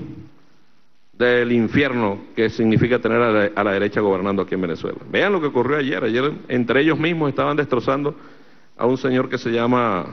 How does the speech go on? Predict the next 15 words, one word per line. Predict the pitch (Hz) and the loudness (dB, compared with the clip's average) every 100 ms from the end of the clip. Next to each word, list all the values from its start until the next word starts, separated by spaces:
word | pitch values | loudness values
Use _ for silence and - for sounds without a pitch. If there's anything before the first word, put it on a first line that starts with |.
| - - - - - - - - - - - - - - - - | -12 -10 -8 -6 -4 -6 -8 -14 -20 -20 -20 -20 -20 -20 -20 -4
Luis | 113 120 | 0 2
Florido. | 127 120 165 156 101 | 2 2 2 0 -2
Me | - - - - - - - - - - - - - - - - - - - - - - | -8 -14 -16 -18 -20 -20 -20 -20 -20 -20 -20 -20 -20 -20 -20 -20 -20 -20 -20 -20 -20 -6
parece | 98 98 | -2 0
que | 107 | -2
se, | 104 95 90 | 2 2 2
se | - 95 | 0 0
llevó | 90 90 | 2 4
una | 110 107 | 2 2
plata | 113 113 104 | 0 0 -2
que | 101 | 0
no | 107 | 0
le | |
correspondía | 107 101 104 95 101 113 | 0 -2 0 0 2 2
llevarse. | 104 139 - - | 2 0 -2 -12